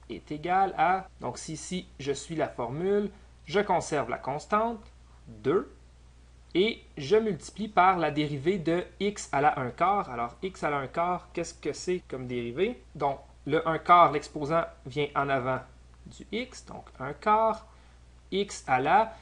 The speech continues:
et là maintenant, il faut que je soustrais un de un quart. Alors, je vais venir faire le calcul ici, un quart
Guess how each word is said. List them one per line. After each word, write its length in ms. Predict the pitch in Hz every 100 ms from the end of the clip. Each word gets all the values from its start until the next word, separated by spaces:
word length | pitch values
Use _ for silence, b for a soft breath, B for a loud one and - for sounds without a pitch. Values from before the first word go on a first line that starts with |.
| B
et 60 | -
là 100 | 185
maintenant, 240 | 180 202
il 60 | 208
faut 80 | 170
que 60 |
je 60 | 143
soustrais 520 | - - 202 - 165 170
un 260 | 196 208 - - 139
de 280 | 135 175 180 165
un 120 | 156
quart. 440 | - 143 120 -
Alors, 180 | 107 113
je 80 | 117
vais 60 |
venir 160 | 123 135
faire 160 | 156 151
le 80 |
calcul 400 | - 131 123 147
ici, 460 | 120 113 - 190 196 B B B B - 139
un 120 | 131
quart 640 | - 147 139 120 107